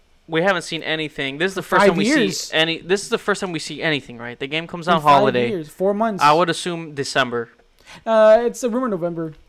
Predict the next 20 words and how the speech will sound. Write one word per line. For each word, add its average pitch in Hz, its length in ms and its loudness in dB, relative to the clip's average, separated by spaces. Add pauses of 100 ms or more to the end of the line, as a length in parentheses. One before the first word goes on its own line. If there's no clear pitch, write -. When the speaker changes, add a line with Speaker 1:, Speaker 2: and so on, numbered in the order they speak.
Speaker 1:
Uh, 131 160 -2 (200)
i-, - 20 -14
if 143 300 -4
it's 127 120 -4
November, 143 360 0
even 139 220 -4
worse. 120 300 -6
Speaker 2:
I 196 120 2
Speaker 1:
But 143 60 4
Speaker 2:
have 131 160 4
a - 20 -10
feeling 220 220 -4
of 185 100 -4
November 151 320 -6
for 156 160 -12
Xbox. 147 560 -14 (320)
Speaker 1:
the 180 120 -6
thing 220 280 0
is, 208 180 0
uh, 139 220 -10